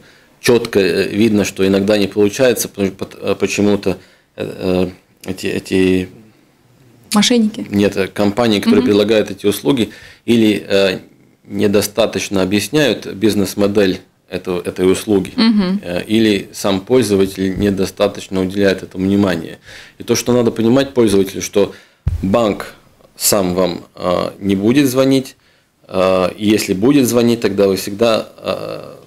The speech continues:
Speaker 1: можете отзвонить, чтобы удостовериться, действительно ли это банк сам.
Speaker 2: Мгм.
Speaker 1: Это надо обязательно делать. Также и Smart I D, и, и другие, э,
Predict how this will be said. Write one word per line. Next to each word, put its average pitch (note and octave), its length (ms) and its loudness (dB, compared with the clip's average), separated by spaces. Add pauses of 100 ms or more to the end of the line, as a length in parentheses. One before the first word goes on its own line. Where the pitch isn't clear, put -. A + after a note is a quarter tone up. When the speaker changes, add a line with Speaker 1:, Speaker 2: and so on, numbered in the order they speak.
(180)
Speaker 1:
можете G#2 420 0
отзвонить, G#2 540 0
чтобы G2 380 0
удостовериться, G#2 720 0
действительно G2 480 -2
ли G2 340 -2
это G2 240 0
банк A#2 480 -2
сам. F2+ 400 -4 (280)
Speaker 2:
Мгм. A#3+ 180 2
Speaker 1:
Это A#3+ 160 2
надо G2+ 380 2
обязательно G2 640 -2
делать. F2+ 300 -2 (440)
Также G#2+ 360 2
и G2+ 40 0
Smart G#2 420 0
I F#2+ 120 2
D, G#2+ 140 -2
и, G#2+ 200 4
и F#2+ 180 -6
другие, G2+ 540 0
э, F#2 260 0